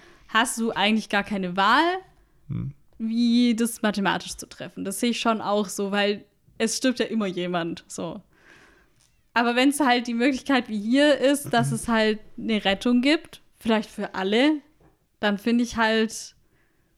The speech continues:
Speaker 1: dass nicht einfach safe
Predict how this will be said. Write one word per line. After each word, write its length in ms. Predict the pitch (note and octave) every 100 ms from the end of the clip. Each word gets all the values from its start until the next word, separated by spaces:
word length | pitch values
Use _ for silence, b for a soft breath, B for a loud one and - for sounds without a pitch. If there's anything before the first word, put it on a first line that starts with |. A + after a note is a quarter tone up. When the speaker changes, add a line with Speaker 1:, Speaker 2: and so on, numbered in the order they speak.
| _ _ _ _ _ _ _ _ _ _ _ B3
Speaker 1:
dass 320 | A3 A3+ A#3+
nicht 160 | B3
einfach 400 | C4+ A#3 A#3 A3+ - - _
safe 300 | - A#3+ A#3